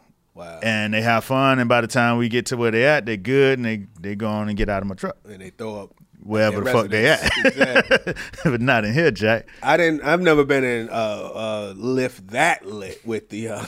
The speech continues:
Speaker 1: <laughs> with the sound system. Nah, I just meant, like, the festive energy of, what do they call it, lift line, right? Or, like, Uber pool.
Speaker 2: Right.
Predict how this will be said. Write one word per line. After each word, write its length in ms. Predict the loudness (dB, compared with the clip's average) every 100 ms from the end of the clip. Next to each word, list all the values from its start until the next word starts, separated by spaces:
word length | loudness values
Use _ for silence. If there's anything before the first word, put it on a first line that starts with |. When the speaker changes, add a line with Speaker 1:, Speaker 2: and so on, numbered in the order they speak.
| -4
Speaker 1:
<laughs> 0 |
with 300 | -4 -4 -8
the 260 | -12 -10
sound 400 | -6 -2 0 0
system. 420 | -2 -8 -8 -6 0
Nah, 320 | 4 4 4
I 80 | 4
just 220 | 2 0
meant, 180 | 2 2
like, 280 | 4 2 2 -12 -20 0
the 140 | 0
festive 640 | 0 2 4 4 4 2 4
energy 600 | 6 6 4 4 2 4
of, 420 | 4 2 0 -2
what 160 | 2 4
do 80 |
they 80 | 4
call 160 | 0 0
it, 80 | 4
lift 260 | 4 4
line, 400 | 2 0 -2 -6
right? 280 | -2 -2 -2
Or, 320 | -2 -2 -2
like, 200 | -4 -4 0
Uber 220 | 0 0
pool. 420 | -2 -2 -2 -4
Speaker 2:
Right. 240 | -6 -6